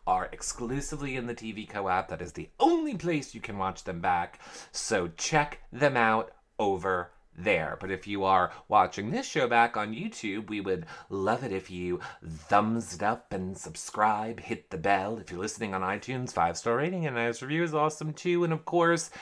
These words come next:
sharing our shows is so helpful.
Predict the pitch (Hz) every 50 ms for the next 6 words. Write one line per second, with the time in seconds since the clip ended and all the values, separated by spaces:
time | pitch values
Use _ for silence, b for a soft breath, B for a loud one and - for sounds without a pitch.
0 | B B B - - - - 147 139 139 135 143 147 147 147 143 147 135 - -
1 | 117 120 120 113 117 - - 120 110 107 107 101 101 104 104 101 - - B B
2 | B B _ - 104 98 90 - - - 101 98 98 98 101 101 98 - - 98
3 | 95 92 - - - - 92 92 90 87 90 87